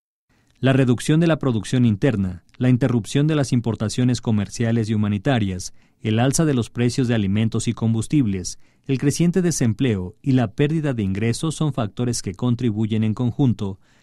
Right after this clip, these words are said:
al deterioro de la situación de seguridad alimentaria. Las restricciones de acceso y la pérdida de barcos, redes y otros aparejos han acabado con la pesca, otra importante fuente de alimentos e ingresos.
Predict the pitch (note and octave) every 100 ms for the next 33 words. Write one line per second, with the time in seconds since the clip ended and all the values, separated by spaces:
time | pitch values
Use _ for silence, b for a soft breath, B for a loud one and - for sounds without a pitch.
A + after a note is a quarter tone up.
0 | b - A#2+ A2 F#2+ G2 G2 B2+ D3 C3+
1 | G#2+ F#2+ D#3 A#2+ G2+ - B2 B2 C3 D3
2 | C#3 B2+ G2 G2 G2 G2+ G#2 G2+ C3+ A2
3 | - _ _ _ _ _ _ _ _ _
4 | - B2+ B2+ A#2+ B2+ - D#3+ F3 D#3 A#2+
5 | - C3 A#2+ D#3+ D3 G#2+ - B2+ A#2+ A#2+
6 | G#2+ F#2+ A2 A#2 A#2 - D3+ B2 G#2+ A#2
7 | A#2 G2 A2+ A#2 A2 G2 G#2 B2+ - G2+
8 | - - _ - F3 E3+ A#2 A#2+ B2 C3
9 | A2+ A#2 A#2+ C3 - - _ _ _ C3
10 | C3 C3 A#2 F#2+ - B2 A#2+ F#2 B2 B2
11 | A#2 B2 B2 G#2 A2 G2+ G#2+ - A2 A2
12 | A2+ C3+ - - -